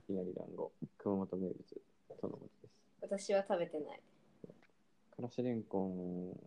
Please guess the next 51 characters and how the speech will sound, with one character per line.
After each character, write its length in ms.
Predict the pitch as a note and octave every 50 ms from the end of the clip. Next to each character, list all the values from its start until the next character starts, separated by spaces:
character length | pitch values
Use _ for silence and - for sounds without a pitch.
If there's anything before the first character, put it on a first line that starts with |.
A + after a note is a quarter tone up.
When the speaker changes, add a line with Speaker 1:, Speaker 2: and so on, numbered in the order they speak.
| - - - - - - _ - - - -
Speaker 1:
ん 40 | A2
は 80 | F#2+ -
い 120 | G2 G2+ G2
い 40 |
よ。 300 | F2 E2+ F2 F#2+ A2 A#2+ A#2+ - - - - - - - - - _ _ - - - - - - - - - - - - - - - - - - - - - -
こ 60 | -
れ 80 | - E2
は 60 | - - -
焼 260 | - - - - -
酎 200 | - - A2+ -
と 220 | - - - - G2
合 100 | G2+ G#2+
う 100 | A2+ A2+
よ 300 | G#2 G2 G#2 A2 A#2 A#2 - -
っ 20 | -
て 80 | -
い 160 | - E2+ - D#2+
う 40 |
感 200 | - - - E2+
じ 80 | E3+ -
で 80 | - -
し 80 | -
た 60 | -
ね。 240 | - - D#3+ E3 F3+ - - - - - -
で、 60 | -
こ 140 | - - C#3
れ 440 | C#3 C#3+ C#3 C3+ C3+ C3 C3+ C3 B2+
も 120 | B2+ B2+
ね、 140 | B2 A#2 -
話 180 | A#2 G#2 F#2+ - -
が 60 | -
広 260 | - - F#2+ G2 F#2+
が 80 | G2 F#2+
る 60 | F#2+
ん 300 | F#2+ G2 F#2+ F#2+ F#2 F2
で 100 | - -
す 100 | - - -
け 100 | - -
ど、 100 | - - - - - _ - - - - - - - G#3+ G#3+ F#3+ G3+ G#3+ - - - - - - - -
Speaker 2:
<laughs> 0 |
Speaker 1:
後 220 | - - - -
か 100 | - -
ら 80 | E2+ E2+
出 60 | -
て 120 | - - -
く 80 | - -
る 60 | -
か 120 | - -
ら、 60 | -
ち 40 | C2+
ょ 40 | -